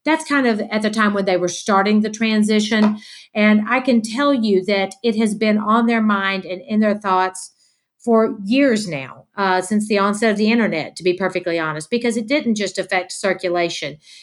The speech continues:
They knew that it would affect readership and, and literally every level of their business. And so it's been nice to sit back and watch the evolution of what they are doing.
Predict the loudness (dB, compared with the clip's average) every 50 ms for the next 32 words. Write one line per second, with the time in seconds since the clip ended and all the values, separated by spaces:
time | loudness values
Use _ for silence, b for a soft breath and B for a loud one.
0 | B B _ 2 4 4 6 6 4 4 4 2 0 0 0 0 -2 -2 -2 0
1 | -2 -2 -2 -4 -4 -2 -2 0 0 -2 -2 -2 -2 -2 -2 0 0 -2 -2 -2
2 | -4 -10 _ -4 -4 -4 -4 -6 _ _ -2 0 2 2 2 0 0 0 2 0
3 | 0 0 -2 0 0 0 0 2 0 0 0 0 0 -2 -2 -2 -2 -2 0 0
4 | 0 0 0 -4 -8 -8 -8 -8 -8 -8 -4 0 0 0 0 -2 -4 B B B
5 | B B B B _ -2 -2 0 2 2 4 4 6 4 4 4 2 0 0 -2
6 | -2 -2 -4 -2 -2 -4 -2 0 0 0 0 0 -2 -4 -2 0 2 2 2 2
7 | 2 -4 -8 -4 -4 -2 0 0 0 0 0 0 2 2 2 0 0 0 2 2
8 | 2 2 2 0 0 0 0 -2 0 0 0 0 -2 -2 -2 -2 0 0 0 0
9 | 0 -2 -6